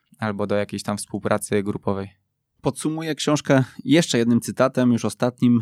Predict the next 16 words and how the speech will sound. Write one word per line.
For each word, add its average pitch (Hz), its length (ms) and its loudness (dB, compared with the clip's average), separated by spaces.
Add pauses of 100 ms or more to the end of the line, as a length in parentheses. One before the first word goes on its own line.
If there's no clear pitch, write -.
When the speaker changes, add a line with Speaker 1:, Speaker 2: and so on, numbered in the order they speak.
(120)
Speaker 2:
E, 104 280 -2
„Naszym 127 500 0
zadaniem 117 680 0
nie 143 180 -2
jest 131 200 -4
przedstawienie 110 760 -2
zawodnikom, 107 580 0
jak 110 160 2
mają 107 280 0
grać, 143 240 2
ale 143 160 0
doprowadzenie 127 680 0
do 135 80 -2
sytuacji, 131 540 0
w - 40 -20
której 123 340 0